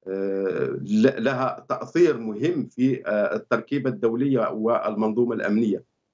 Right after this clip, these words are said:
وهنا الخسارة ستأتي على أوروبا بوجه التحديد، لأنها هي التي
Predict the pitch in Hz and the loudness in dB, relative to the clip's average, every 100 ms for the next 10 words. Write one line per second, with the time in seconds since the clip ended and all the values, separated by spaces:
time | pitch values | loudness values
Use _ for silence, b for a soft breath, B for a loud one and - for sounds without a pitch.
0 | - 110 127 180 180 151 135 165 160 151 | 2 4 4 0 -2 -4 -4 -2 0 -2
1 | 147 139 175 143 143 - 127 147 135 139 | -4 -6 -6 -4 -4 -2 -2 -2 -2 -2
2 | 143 180 139 117 143 170 156 - - 139 | -2 -2 -4 0 0 0 -4 -8 -10 -4
3 | 156 - 92 110 117 135 139 131 131 139 | -2 -2 0 2 2 0 -2 -2 -2 -6